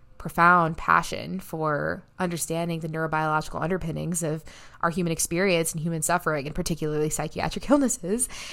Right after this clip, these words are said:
and, uh, pursuing not only research in the lab to learn how to do neurobiology research, but also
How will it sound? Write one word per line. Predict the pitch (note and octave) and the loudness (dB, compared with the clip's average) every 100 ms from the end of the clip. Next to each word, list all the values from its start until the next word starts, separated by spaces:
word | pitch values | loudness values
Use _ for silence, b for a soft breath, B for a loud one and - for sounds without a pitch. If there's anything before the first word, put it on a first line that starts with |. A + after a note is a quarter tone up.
| C#4+ - - | -10 -8 -2
and, | G3 F#3 F3+ F3+ - - - - | 2 4 2 -2 -6 -10 -12 -16
uh, | C3 - - - | -16 -16 -20 -10
pursuing | - G3 - F#3 F#3 F3+ E3+ | -2 2 2 2 2 0 -2
not | D#3+ F3+ | -2 -2
only | F#3+ F#3 F#3 F3+ - - - - - | -2 -2 -4 -4 -8 -20 -20 -20 -4
research | F#3 G3 F#3 | -2 -2 -2
in | F3 | -2
the | E3 | 8
lab | F3 F3 D3+ E3+ G3+ - - - - - - - - | 12 12 10 6 0 -8 -20 -20 -20 -20 -20 -16 -2
to | E3 | 0
learn | D#3 D#3 D#3+ | 2 2 2
how | E3 | 2
to | D#3 | 0
do | G#3 C4 | 2 2
neurobiology | G3+ D3+ D3+ - D3 - | 2 0 -2 -2 -4 -6
research, | - - - - - | -6 -4 -2 -2 -2
but | D3+ - | -4 -2
also | D#3 - C#3+ D#3 | -2 0 0 -2